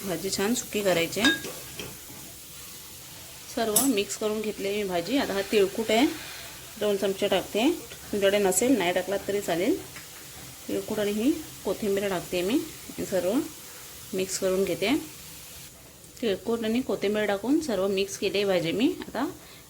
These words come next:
दोन मिनटं त्याला झाकण मारून ठेवून एक वाफ यायला द्यायची. म्हणजे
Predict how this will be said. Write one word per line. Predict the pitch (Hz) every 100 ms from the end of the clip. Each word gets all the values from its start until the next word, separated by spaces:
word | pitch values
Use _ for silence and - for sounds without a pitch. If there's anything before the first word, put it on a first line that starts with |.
| - -
दोन | 190 202
मिनटं | 202 196 208
त्याला | 196 233 359 -
झाकण | 190 165 208
मारून | 214 196 190 202
ठेवून | 214 285 381 -
एक | 190 - -
वाफ | 185 185 196
यायला | 180 180
द्यायची. | 180 160 156
म्हणजे | 247 - - - - - - - - 180